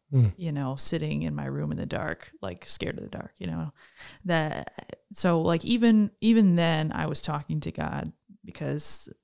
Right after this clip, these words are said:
Speaker 2: that, that's just how I understood the world. And so, um, you know, being in college, you know, having these people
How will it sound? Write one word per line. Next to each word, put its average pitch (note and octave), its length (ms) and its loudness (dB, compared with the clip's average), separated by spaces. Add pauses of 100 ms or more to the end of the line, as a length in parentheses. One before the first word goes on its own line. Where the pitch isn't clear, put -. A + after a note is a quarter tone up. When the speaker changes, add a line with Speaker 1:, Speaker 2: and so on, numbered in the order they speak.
Speaker 2:
that, - 280 -8
that's - 360 -4
just - 200 -6
how C#3+ 200 -4
I C#3+ 120 -2
understood C#3 400 -6
the - 80 -12
world. - 320 -12 (400)
And D#3+ 160 -2
so, D3 380 -2 (380)
um, D#3 460 -2 (1000)
you F#3 140 2
know, C#3+ 220 -2 (240)
being F3+ 280 2
in D#3 40 -2
college, D3+ 640 -2 (300)
you F3+ 120 -4
know, C#3 200 -2
having E3 320 -2
these D#3+ 140 -4
people D3+ 520 -4